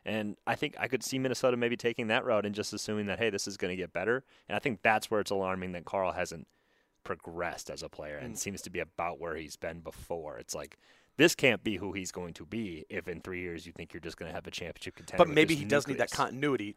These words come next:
Speaker 2: to be able to grow.
Speaker 1: And he said that as well.
Speaker 2: Yeah.
Speaker 1: And, and Andrew Wiggins said that about his time in Minnesota. No continuity. Lots of
Speaker 2: Mm-hmm.
Speaker 1: guys have said it. A bunch of different coaches, a bunch of different systems, a bunch of different teammates.
Speaker 2: Which
Speaker 1: And
Speaker 2: sounds like a good excuse, but I think that's fair.
Speaker 1: it's true.
Speaker 2: That
Speaker 1: I
Speaker 2: would,
Speaker 1: mean,
Speaker 2: that would make sense to
Speaker 1: right,
Speaker 2: me.
Speaker 1: right.
Speaker 2: Like,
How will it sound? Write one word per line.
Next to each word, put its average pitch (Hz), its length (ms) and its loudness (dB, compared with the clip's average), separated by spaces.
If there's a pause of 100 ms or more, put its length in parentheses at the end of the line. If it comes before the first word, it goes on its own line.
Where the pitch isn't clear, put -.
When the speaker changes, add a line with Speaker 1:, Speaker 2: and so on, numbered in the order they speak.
Speaker 2:
to 131 100 -4
be 120 120 2
able 104 140 0
to - 100 -8
grow. 131 180 0
Speaker 1:
And 120 80 4
he 143 120 8
said 117 280 6
that 98 120 0
as 90 160 -4
well. 135 260 8
Speaker 2:
Yeah. 110 200 -4
Speaker 1:
And, 98 280 -2
and 98 140 -2
Andrew 90 220 -4
Wiggins 147 320 2
said 147 140 6
that 151 100 8
about 139 140 10
his 135 100 8
time 139 160 6
in 135 80 0
Minnesota. 127 340 4
No 104 140 0
continuity. 110 640 0 (280)
Lots 117 180 8
of 135 40 0
Speaker 2:
Mm-hmm. 127 80 12
Speaker 1:
guys 117 100 10
have 117 80 0
said 98 160 4
it. 85 100 -2
A 80 40 -8
bunch 101 180 -4
of 123 60 0
different 127 200 0
coaches, 117 300 4
a 98 40 -8
bunch 98 200 0
of 117 60 -4
different 117 160 -2
systems, 110 380 -4
a - 20 -20
bunch 95 220 -2
of 107 40 -8
different 113 220 -4
teammates. 92 420 -4
Speaker 2:
Which 240 120 8
Speaker 1:
And 247 60 8
Speaker 2:
sounds 262 220 6
like 294 140 0
a 269 40 4
good 240 140 -4
excuse, 226 320 2
but 240 100 0
I 220 60 6
think 277 160 -2
that's 285 220 2
fair. 110 240 0
Speaker 1:
it's 156 260 0
true. 95 400 -2
Speaker 2:
That 190 60 4
Speaker 1:
I 214 40 8
Speaker 2:
would, 226 140 6
Speaker 1:
mean, - 60 0
Speaker 2:
that 220 100 8
would 233 140 4
make 247 160 -2
sense 254 340 2
to - 80 -4
Speaker 1:
right, 90 220 0
Speaker 2:
me. - 60 -18 (160)
Speaker 1:
right. 113 160 2
Speaker 2:
Like, 156 100 -4